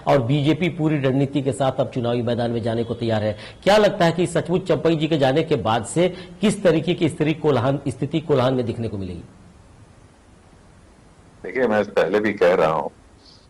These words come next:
Speaker 2: कि, अ, चंपई दा अपने personal reasons के कारण वो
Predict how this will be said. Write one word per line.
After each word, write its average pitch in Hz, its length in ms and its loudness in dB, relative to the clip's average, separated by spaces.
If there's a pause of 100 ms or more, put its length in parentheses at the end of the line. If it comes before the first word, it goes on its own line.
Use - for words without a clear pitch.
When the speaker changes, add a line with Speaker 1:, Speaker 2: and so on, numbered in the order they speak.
(460)
Speaker 2:
कि, 208 400 4 (640)
अ, 73 160 4 (140)
चंपई 92 400 2
दा 104 500 4 (260)
अपने 113 560 2 (680)
personal 131 400 0
reasons 104 420 0
के 101 160 2
कारण 80 400 2 (600)
वो 95 380 4